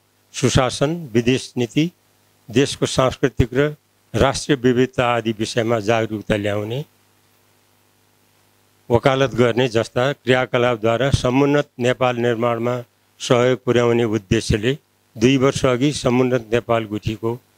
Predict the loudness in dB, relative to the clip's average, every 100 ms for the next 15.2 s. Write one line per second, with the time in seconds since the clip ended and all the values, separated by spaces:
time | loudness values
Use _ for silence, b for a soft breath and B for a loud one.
0 | _ -4 0 0 2 0 0 0 -2 -2
1 | -2 -6 -6 _ _ _ 0 2 2 0
2 | 0 0 0 -2 -4 -2 -2 -2 -2 -4
3 | -8 _ -2 0 0 0 -2 -4 -6 -8
4 | -8 -8 -8 -14 _ _ _ _ _ _
5 | _ _ -2 0 2 2 4 4 2 0
6 | 0 0 0 0 0 0 -2 _ _ -2
7 | -2 0 0 2 2 0 0 -2 -2 -2
8 | -2 0 2 2 0 0 0 0 -2 -2
9 | -6 _ _ -2 -2 -2 -4 -6 -6 -2
10 | 0 0 -4 -8 -12 -12 -14 -16 -20 _
11 | _ _ _ _ _ _ _ _ _ _
12 | _ _ _ _ _ _ _ _ _ _
13 | _ _ _ _ _ _ -2 2 4 4
14 | 2 0 2 0 2 0 2 2 0 0
15 | 0 -2